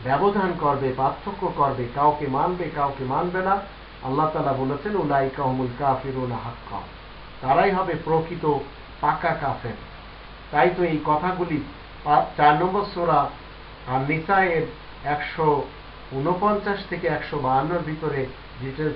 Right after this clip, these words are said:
বলে দিয়েছেন। তো মুসলিমিনদের মোকাবেলায় আজ যারা বিরোধী দলের খ্রিস্টান, ইহুদি, মুসলমান, হিন্দু, মাজুসি, আশাকু,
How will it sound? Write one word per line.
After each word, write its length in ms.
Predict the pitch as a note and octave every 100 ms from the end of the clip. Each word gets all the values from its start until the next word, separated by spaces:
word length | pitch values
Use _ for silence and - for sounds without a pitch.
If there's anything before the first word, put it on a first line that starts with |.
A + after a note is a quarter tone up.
| -
বলে 220 | C3+ D#3 A#2
দিয়েছেন। 380 | A2 G#2 G2+ F2+ - - - - - - - - - - - - - - - - - - - - - - - -
তো 60 | B2
মুসলিমিনদের 720 | D3 D3+ F3+ F#3+ A3+ A#3 G#3
মোকাবেলায় 680 | F#3 F#3+ G3 G#3 G3+ F#3+ E3
আজ 180 | D#3+
যারা 200 | E3+ E3+
বিরোধী 420 | C#3 D3 E3 F3 F3+
দলের 300 | E3+ D#3+ C#3+ -
খ্রিস্টান, 600 | D3 D3 - D3 C3+ A#2+ A#2 - - -
ইহুদি, 480 | C3 D3 D#3+ D#3 D3 B2+
মুসলমান, 640 | B2+ - D#3 D3 D3 C#3+
হিন্দু, 560 | A#2+ C3+ D#3+ D3+ D3+ C3+ A#2+ - - -
মাজুসি, 680 | A2+ C3+ D3 E3 D#3+ D#3+ C#3+
আশাকু, 720 | C3+ C#3 - E3+ E3 D#3 B2+